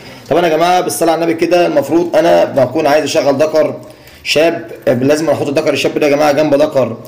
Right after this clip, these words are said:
آه، كبير، علشان لما اشوف الدكر الكبير وهو بيلقح وعنده قابلية تلقيح، فالذكر بيبدأ يتعلم ويتعود يعمل زيه، تمام، علشان إن هو يلقح تلقيح صحيح يا جماعة. فطبعًا ده خدنا منه تلقيحة،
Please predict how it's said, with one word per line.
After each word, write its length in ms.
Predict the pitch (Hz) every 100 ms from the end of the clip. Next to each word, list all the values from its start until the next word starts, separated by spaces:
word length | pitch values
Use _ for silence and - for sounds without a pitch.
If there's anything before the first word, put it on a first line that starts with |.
| -
آه، 460 | 131 123 123 123 123
كبير، 520 | 123 131 175 202 - - - - -
علشان 460 | - 135 127 165 175
لما 200 | 160 143
اشوف 120 | 135
الدكر 280 | 147 165 160
الكبير 280 | 139 156 165
وهو 80 | 151
بيلقح 520 | 143 160 170 165 - - - - -
وعنده 760 | 127 135 135 135 131 143 175 160
قابلية 360 | - 131 151
تلقيح، 420 | 160 147 135 165 170
فالذكر 380 | 135 - -
بيبدأ 220 | 147 151 151
يتعلم 600 | 135 127 151 165 165 131
ويتعود 440 | 123 131 147 139
يعمل 260 | 151 151 131
زيه، 380 | 147 170 185 - - - -
تمام، 340 | - 135 165 156
علشان 500 | 135 127 - 151 160
إن 220 | 139 131
هو 200 | 143 156
يلقح 380 | 139 147 147 143
تلقيح 280 | 127 117 147
صحيح 180 | 143
يا 60 | 143
جماعة. 260 | 131 117 98 - - - -
فطبعًا 320 | 156 175 170
ده 160 | 175 175
خدنا 240 | 165 160
منه 140 | 165
تلقيحة، 460 | 165 131 175 170 196